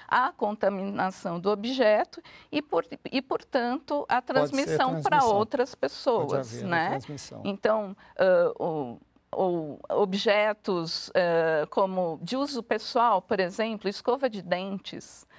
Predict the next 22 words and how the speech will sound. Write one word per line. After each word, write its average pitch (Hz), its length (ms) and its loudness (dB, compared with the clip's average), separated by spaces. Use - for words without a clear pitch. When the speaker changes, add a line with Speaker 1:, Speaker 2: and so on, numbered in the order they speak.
Speaker 1:
né? 170 140 2
Speaker 2:
Também 190 400 2
pode. 151 480 -2
Speaker 1:
Também 226 340 0
pode 269 380 2
haver 214 320 2
a 202 60 -2
transmissão 190 920 -2
no 277 300 4
compartilhamento, 240 1200 0
porque 240 240 -6
o, 277 40 0
o 226 180 -6
problema 277 540 2
é 294 80 -2
compartilhar, 285 1000 0
né? 202 320 0
O, 185 340 0
objetos 196 540 -2
de 208 100 -8
uso 208 200 -6
pessoal. 220 580 -2